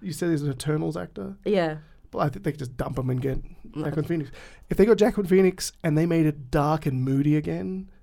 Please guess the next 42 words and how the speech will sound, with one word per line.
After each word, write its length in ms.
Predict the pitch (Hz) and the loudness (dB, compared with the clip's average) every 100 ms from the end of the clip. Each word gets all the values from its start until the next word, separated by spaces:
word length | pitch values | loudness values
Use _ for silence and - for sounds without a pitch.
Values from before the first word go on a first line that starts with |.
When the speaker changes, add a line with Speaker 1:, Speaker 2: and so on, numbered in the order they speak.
| - | -10
Speaker 1:
like 140 | 135 | -8
another 260 | 135 147 135 | -4 -2 -2
serial 400 | - 139 151 151 | -2 -2 -2 -2
killer 220 | 175 165 | -4 -4
thing, 160 | 156 170 | -4 -4
that'd 160 | 170 | -6
be 80 | 143 | -8
freaking 460 | 127 - 160 - 139 | -10 -10 -10 -8 -8
awesome. 480 | 143 131 160 147 151 | -10 -12 -12 -14 -10
Speaker 2:
Yeah. 320 | 180 165 165 160 - - - - | -8 -8 -10 -14 -20 -20 -20 -10
Speaker 1:
Uh, 60 | 165 | 0
Speaker 2:
I 20 | |
don't 160 | 302 254 | 2 4
know. 220 | 190 180 | 2 0
I'm 220 | - 240 247 | 0 -2 -2
sick 360 | - - 175 | -6 -6 -4
of 220 | 165 160 - - - - - - - | -4 -4 -10 -20 -20 -20 -20 -20 -14
Speaker 1:
The 80 | 156 | -10
Joker? 420 | 151 151 165 233 233 | -4 -4 -4 -10 -4
Speaker 2:
I'm 140 | 196 202 | -2 -2
sick 180 | 214 | -4
of 220 | 208 180 - | -4 -4 -2
Batman. 760 | 156 - 165 156 65 - 196 | -2 0 -4 -4 -6 -8 -10
Speaker 1:
I'm 120 | 190 | -12
sick 160 | - 240 | -6 -2
of, 180 | 202 151 | -2 -2
<laughs> 40 | |
yeah. 100 | 156 - - - - - - 226 | -6 -6 -8 -12 -16 -20 -10 -2
Speaker 2:
Like, 220 | 220 220 - - | 0 -2 -4 4
Speaker 1:
No, 80 | |
you 60 | 196 | 6
know 60 | 233 | 6
what 40 | |
Speaker 2:
how 40 | 233 | 2
Speaker 1:
I'm 60 | |
sick 180 | - 233 | 0 -4
of? 180 | 240 214 - | -6 -8 0
Yeah, 160 | - 180 | 6 6
no, 220 | 151 185 - | 6 0 -2
I'm 140 | - 196 | -6 -6
with 160 | 151 | -4
you. 140 | 165 | -4